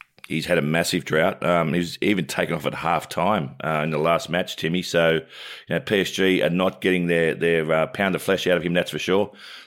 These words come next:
Look, saying that, the guy is a world superstar. So you, so you would think, mate, he would, um, definitely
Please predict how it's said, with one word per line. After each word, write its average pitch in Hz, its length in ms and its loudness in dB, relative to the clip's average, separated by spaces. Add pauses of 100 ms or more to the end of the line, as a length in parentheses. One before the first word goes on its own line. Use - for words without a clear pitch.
Look, - 120 -6
saying 123 340 2
that, 87 140 0
the 98 80 -2
guy 117 360 4
is 87 200 4
a 85 80 0
world 82 460 4
superstar. 76 840 0
So 85 80 4
you, 80 140 2
so - 140 -2
you 95 120 4
would 87 120 0
think, 113 240 -2
mate, 85 200 0
he 90 120 0
would, 78 300 0
um, 78 220 0
definitely 78 480 0